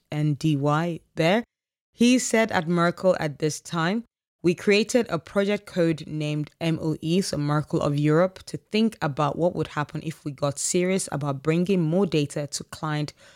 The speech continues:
conversations. Still a big part of what I do.'" And he continues, "I reached out to Andy back then. He was now at Tenuity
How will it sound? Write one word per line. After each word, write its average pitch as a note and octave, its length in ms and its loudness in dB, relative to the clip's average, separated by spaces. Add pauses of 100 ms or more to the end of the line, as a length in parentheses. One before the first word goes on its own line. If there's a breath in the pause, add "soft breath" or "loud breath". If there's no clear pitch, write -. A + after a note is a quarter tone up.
(220 loud breath)
conversations. D3 1000 0
Still G3 360 -2
a D#3 60 -4
big D3 320 -2
part C#3 400 -6 (160)
of C#3 160 -14
what C3+ 340 -4 (200)
I D3 320 -4 (340)
do.'" D#3+ 380 2 (500)
And D#3+ 320 0
he D3+ 240 -4
continues, D#3+ 580 -4
"I - 80 -2
reached D#3 340 0
out D3+ 180 -2
to - 120 -14
Andy D#3 240 -2
back C#3+ 320 -6
then. E3 240 -2
He C#3+ 180 -6
was C3+ 280 -8
now D3 540 0
at C#3+ 200 -6
Tenuity F3+ 800 0